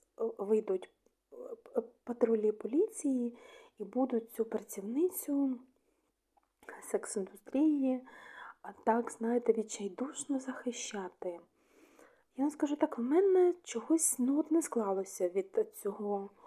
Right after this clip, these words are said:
кварталу такого враження. В мене склалося таке враження, що, м, люди тут прагматичні, м, вони вирішили, що, мабуть, так,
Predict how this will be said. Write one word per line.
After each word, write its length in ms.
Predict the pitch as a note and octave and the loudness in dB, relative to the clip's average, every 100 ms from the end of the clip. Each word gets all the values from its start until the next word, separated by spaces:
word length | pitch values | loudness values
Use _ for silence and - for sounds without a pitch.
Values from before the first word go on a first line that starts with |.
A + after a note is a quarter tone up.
| - - - | -20 -20 -10
кварталу 560 | - G#3+ - D#4+ F4+ D#4 | -2 -2 2 2 4 2
такого 420 | A#3 A3+ B3 B3 | 0 2 0 0
враження. 800 | A#3+ A3+ F#3 F#3 F3 E3+ E3+ F3+ _ _ _ _ - | -4 -4 -4 -8 -14 -16 -16 -20 _ _ _ _ 2
В 40 | |
мене 160 | F#4 A4 | 8 8
склалося 460 | F4+ E4 D4 C#4 C4+ | 8 4 4 0 -4
таке 220 | B3+ B3+ | -2 -2
враження, 580 | C4 D4 C#4+ C4 A#3+ A3+ | 0 0 0 0 0 -2
що, 640 | - - - A3+ A3 A3 G#3+ _ _ - - _ _ | -6 -10 0 4 4 2 -4 _ _ -20 -20 _ _
м, 480 | A3 G#3+ G#3+ A3 A3 - | -6 -6 -8 -8 -8 4
люди 380 | A#3+ C4+ F4+ C4 | 6 8 6 8
тут 220 | A#3+ A3+ | 4 4
прагматичні, 1040 | - B3 A3 G#3+ - D4 - - C#4+ D4 D4 _ - C4+ - | 2 0 0 -2 -4 -4 -6 -2 0 0 -2 _ -20 -10 0
м, 160 | A3+ | 2
вони 300 | A#3 B3 C4 | 4 4 4
вирішили, 640 | C4+ A#3+ A3 A3 - G#3+ G#3+ | 4 4 4 2 -2 0 -2
що, 240 | G#3 - | -2 -4
мабуть, 540 | G#3 G#3+ G#3 C4 C4+ - | -4 -4 -2 -2 -4 -8
так, 640 | G3+ G3 F#3 - - _ | -4 -4 -6 -14 -18 _